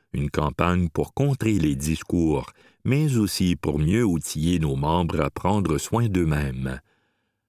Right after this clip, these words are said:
Nous avons besoin de plus d'actions concertées et gouvernementales qui s'attaquent spécifiquement à ces mouvements de radicalisation, créer un plus grand mouvement pour obtenir des fonds supplémentaires,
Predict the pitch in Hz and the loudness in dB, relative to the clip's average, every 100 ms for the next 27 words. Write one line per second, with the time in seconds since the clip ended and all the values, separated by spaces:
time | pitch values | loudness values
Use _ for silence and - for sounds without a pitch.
0 | _ 101 127 139 113 107 98 85 80 78 | _ -2 0 2 2 2 2 2 2 2
1 | 85 82 76 - 123 104 78 76 - 87 | 2 2 0 0 0 2 0 -2 0 -2
2 | 80 101 101 - 82 - 98 98 - 107 | 0 0 0 0 -2 0 0 0 0 -2
3 | 92 110 123 120 110 98 92 - 101 107 | 0 0 0 2 2 2 0 0 0 0
4 | 95 - 107 - 113 - 117 - - 165 | -2 -2 -4 -2 -4 -2 -4 -6 -6 -4
5 | 160 - 113 107 - 95 82 71 80 76 | -2 -2 0 -2 0 2 2 0 0 2
6 | 80 73 85 87 85 76 76 82 82 80 | 2 0 2 2 2 0 0 0 0 0
7 | 78 73 73 80 - 92 80 69 - _ | 0 0 0 -2 -2 0 0 -2 -8 _
8 | _ _ _ - 76 73 87 85 65 - | _ _ _ -8 -2 0 2 0 -2 -2
9 | 95 87 90 85 78 71 78 87 87 82 | -2 0 2 2 0 -2 0 0 0 0
10 | 87 80 85 82 82 76 76 - 82 73 | 0 0 0 2 0 0 -2 0 -2 -2
11 | - 104 98 90 78 76 78 76 71 65 | -2 -2 0 0 0 0 -2 -2 -2 -6